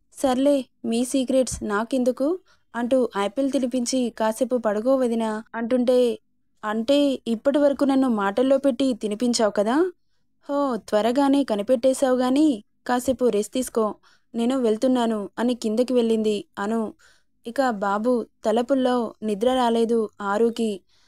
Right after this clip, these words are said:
ఇక అతని ఊహల్లో డ్యూయెట్ వేసుకుని అలాగే నిద్రలోకి జారుకుంది. After two అవర్స్‌కి మొబైల్ రింగ్ అయిన సౌండ్కి చిన్నగా మెలకువ వచ్చి, ల్యాంప్ టేబుల్పై ఉన్న మొబైల్ చేతిలోకి తీసుకుని,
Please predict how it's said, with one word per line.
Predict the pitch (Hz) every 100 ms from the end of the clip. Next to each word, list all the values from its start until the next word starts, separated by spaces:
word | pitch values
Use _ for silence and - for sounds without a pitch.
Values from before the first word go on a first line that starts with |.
| _ _ _ -
ఇక | 240 262 247 - 226
అతని | 226 262 226
ఊహల్లో | 220 262 254 247 240 196
డ్యూయెట్ | 208 220 262 262
వేసుకుని | 247 240 247 240 226 -
అలాగే | 202 220 240 254
నిద్రలోకి | 226 208 233 247 240 233 233
జారుకుంది. | 208 208 226 233 226 220 208 - _ _ _ -
After | 214 220 277 262 - -
two | 226 254
అవర్స్‌కి | 247 240 - 247 240 202 - _ -
మొబైల్ | 208 202 240 240
రింగ్ | 214 214
అయిన | 247 247
సౌండ్కి | 247 240 226 240 233 196
చిన్నగా | - 214 226 247
మెలకువ | 240 214 214 254 247
వచ్చి, | 226 - 240 220 _ - _ _
ల్యాంప్ | 214 208 233 262
టేబుల్పై | 269 254 254 240 247
ఉన్న | 240 233 226
మొబైల్ | 202 196 247 247
చేతిలోకి | 240 220 233 226
తీసుకుని, | 226 226 - 233